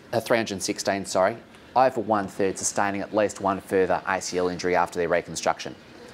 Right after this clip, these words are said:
So why is this so? Well, a few reasons have been proposed. Greater return to sport rates. So again, the younger athlete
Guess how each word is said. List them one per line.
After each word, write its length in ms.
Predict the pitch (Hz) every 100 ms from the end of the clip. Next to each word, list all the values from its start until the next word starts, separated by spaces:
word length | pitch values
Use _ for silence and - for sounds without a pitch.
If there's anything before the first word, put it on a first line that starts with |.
| - - - - -
So 120 | - 208
why 140 | 247
is 80 | 247
this 160 | 165
so? 280 | - 127 95
Well, 300 | 123 196 202
a 40 | -
few 220 | 254 233
reasons 300 | 214 170 147
have 100 | 127
been 160 | 139 120
proposed. 580 | 117 120 82 65 - - - - - - - - - - - - -
Greater 260 | 220 247
return 320 | 208 - 185 160
to 60 |
sport 360 | 151 - 147 -
rates. 280 | 104 87 -
So 100 | 160
again, 280 | 160 202
the 80 | 190
younger 400 | 165 214 190 165
athlete 440 | 156 - 151 147